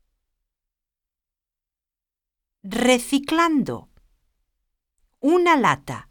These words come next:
de aluminio, ahorramos bastante energía para hacer funcionar un televisor durante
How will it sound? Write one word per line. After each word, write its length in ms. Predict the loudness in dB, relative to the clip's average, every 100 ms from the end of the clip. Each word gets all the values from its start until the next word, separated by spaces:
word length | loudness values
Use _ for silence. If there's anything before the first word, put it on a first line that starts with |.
| _ _ _ _ _ _ -16
de 320 | -4 -2 0
aluminio, 800 | -2 -4 -2 2 4 4 0 -4 _ _ _ _ _ _ _ _ _ _ _ _ _ 2
ahorramos 1120 | 4 2 -2 2 2 2 -2 -10 -10 -10 -10 _ _ _ _ _ _ _ _
bastante 1120 | 0 0 0 -4 0 2 2 -2 -10 -16 -20 _
energía 840 | -6 -4 -4 -6 -4 0 2 0 -4 _ _ _ _ _ _ _ _ _ _ _ _
para 420 | 2 2 2 -2 -2
hacer 500 | -2 0 0 -2 -14 _ _ _ _ _
funcionar 960 | -6 -4 -4 -8 -8 -2 0 0 -2 _ _ _ _ _ _ _ _ _ _
un 460 | 0 2 0 -4 _ -8
televisor 840 | -4 -4 -2 0 2 2 0 -6 _ _ _ _ _ _ _ _
durante 1000 | -10 -4 -2 0 0 -2 -6 -6 -6 -8